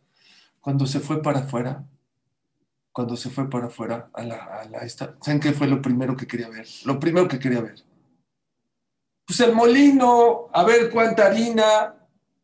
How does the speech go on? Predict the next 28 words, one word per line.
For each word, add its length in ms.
cuánto 420
pan, 560
cuánto 360
trigo 340
molía. 720
¿Y 60
saben 180
qué 120
se 120
dio 180
cuenta? 460
Que 60
estaba 300
moliendo 480
agua. 560
El 120
molino 380
nada 120
más 180
le 80
pegaba 380
a 20
un 180
río, 420
le 140
daba 220
el 100
agua. 500